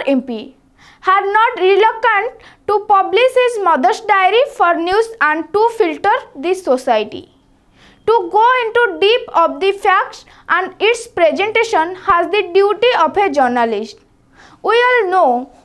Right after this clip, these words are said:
work is worship and duty is God. Here we are narrating the story of fraud son as like father. Son and father are respectively Ranjan Lal Sodangi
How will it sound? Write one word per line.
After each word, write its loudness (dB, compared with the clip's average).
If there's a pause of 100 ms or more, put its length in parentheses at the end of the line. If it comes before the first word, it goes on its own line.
work 0
is 0
worship 0
and -2
duty 0 (180)
is -2
God. -2 (520)
Here 2 (120)
we 2
are 2
narrating 0
the 2
story 2 (140)
of -4
fraud 0
son 0
as 0
like 0
father. -2 (760)
Son 0
and -2
father 2 (180)
are 2
respectively 0 (240)
Ranjan 0
Lal 2
Sodangi 2